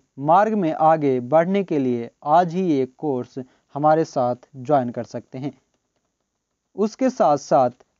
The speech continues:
अगर आप चाहें तो हमारे साथ जुड़ सकते हैं हमारे टॉप एजुकेटर के साथ। तो आइए, कैसे आपको Unacademy सब्सक्रिप्शन लेना है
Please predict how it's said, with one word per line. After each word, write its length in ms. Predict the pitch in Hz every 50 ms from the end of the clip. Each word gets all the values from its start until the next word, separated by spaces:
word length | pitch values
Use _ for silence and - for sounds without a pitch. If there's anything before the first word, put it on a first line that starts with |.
| _ -
अगर 280 | 165 185 208 208 175
आप 160 | 156 147 131 _ _
चाहें 460 | - 175 185 185 175 151 127 120 127 _ _ _ _ _ _ -
तो 200 | 170 160 143 127
हमारे 380 | 123 117 151 160 170 175 180 185
साथ 380 | 180 - 165 135 131 127 - 131
जुड़ 240 | 123 131 175 196 196
सकते 380 | - - 208 185 _ - 202 196
हैं 260 | 170 147 127 123 123 _ _ _ _ -
हमारे 320 | 147 147 151 151 143 139 127
टॉप 340 | _ - 160 151 139 131 - -
एजुकेटर 600 | 156 143 139 151 147 - 185 190 190 220 214 202
के 320 | 196 - 139 123 120 120 120 _ _ _ _ _ _
साथ। 280 | - - - 143 113 110 _ _ _ _ _ _ _ _ _ _ _ _ _ _ _ _ -
तो 120 | 151 - - 175
आइए, 420 | 190 226 247 233 214 156 135 139 _ _ _ _ _ _ _ _ _ _ _ _ _ _ _ _ _ _ _ _ _ _ _ -
कैसे 300 | 185 214 214 - 247 233
आपको 320 | 180 156 - - - 151
Unacademy 500 | 151 151 147 - 175 175 175 170 151 147
सब्सक्रिप्शन 640 | - 156 139 127 - - 170 170 165 _ - 143 135
लेना 280 | 135 156 180 196 220 220
है 260 | 202 165 127 123